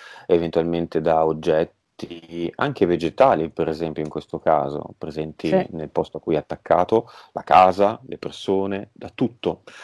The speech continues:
Speaker 2: Ok.
Speaker 1: Sia per
Speaker 2: Faccio
Speaker 1: non interferire, luoghi, persone, cose, animali, vegetali,
Speaker 2: Mhm.
Speaker 1: sia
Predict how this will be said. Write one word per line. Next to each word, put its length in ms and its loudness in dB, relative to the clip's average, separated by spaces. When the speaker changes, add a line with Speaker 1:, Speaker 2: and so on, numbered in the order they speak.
Speaker 2:
Ok. 320 -2
Speaker 1:
Sia 280 8
per 280 -10
Speaker 2:
Faccio 140 4
Speaker 1:
non 160 4
interferire, 1000 0
luoghi, 580 4
persone, 580 -4
cose, 440 0
animali, 580 -4
vegetali, 560 0
Speaker 2:
Mhm. 60 -4
Speaker 1:
sia 460 -8